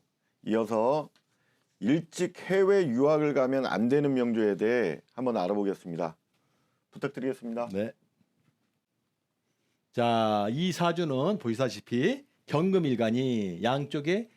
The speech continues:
Speaker 2: 신금신금을 가지고 있네요. 그렇죠?
Speaker 1: 예.
Speaker 2: 어, 큰 칼이 작은 칼을 거느리고 있는 형국이잖아요. 그렇죠?
Speaker 1: 예.
Speaker 2: 자, 그런데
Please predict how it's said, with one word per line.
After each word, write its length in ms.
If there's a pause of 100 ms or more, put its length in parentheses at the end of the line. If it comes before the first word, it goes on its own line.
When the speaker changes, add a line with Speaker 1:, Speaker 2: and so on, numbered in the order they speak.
(120)
Speaker 2:
신금신금을 880
가지고 340
있네요. 480 (600)
그렇죠? 560 (100)
Speaker 1:
예. 260
Speaker 2:
어, 180 (280)
큰 220
칼이 480 (220)
작은 280
칼을 260
거느리고 400
있는 160
형국이잖아요. 760 (320)
그렇죠? 500 (100)
Speaker 1:
예. 240 (280)
Speaker 2:
자, 320
그런데 540